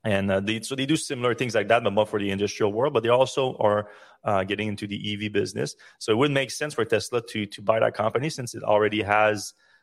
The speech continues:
um, it already has a, its, its own business going in a sector that Tesla use, 'cause Tesla use plenty of industrial robots, and then they can leverage that technology for their own wireless chargers. And they're already in production, so Tesla could potentially just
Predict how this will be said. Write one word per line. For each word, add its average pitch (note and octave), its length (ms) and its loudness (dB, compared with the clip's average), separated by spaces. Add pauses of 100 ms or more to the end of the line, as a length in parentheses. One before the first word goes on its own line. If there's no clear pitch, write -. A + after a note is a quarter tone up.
(200)
um, F#2+ 560 0 (720)
it G#2+ 60 2
already A#2+ 300 6
has G#2+ 240 2
a, G2+ 260 0
its, G#2+ 120 -14
its G#2 240 -6
own A2+ 140 -6
business G#2+ 320 0
going G#2+ 320 0
in A2 260 -2
a G#2+ 60 0
sector A2+ 300 0
that G2 140 0
Tesla G2+ 240 -4
use, C3 220 -6
'cause G#2 100 -6
Tesla G#2 240 -6
use G2+ 180 -4
plenty A#2 420 -4
of G#2 100 0
industrial G2+ 380 -4
robots, A#2+ 440 0 (240)
and G#2+ 160 -2
then A2+ 120 0
they A2 80 0
can G2+ 220 -2
leverage G#2 360 0
that G#2 140 -2
technology G2+ 420 -4
for G#2 240 -6
their G2+ 180 -2
own G2 260 -2
wireless G2+ 640 -2 (320)
chargers. A2+ 540 0 (260)
And A2 240 2
they're G#2+ 100 2
already A#2 340 2
in A2 120 -2
production, A2+ 560 2
so - 120 -6
Tesla G#2 360 -2
could - 380 -2
potentially G2+ 560 -4
just G2 380 -6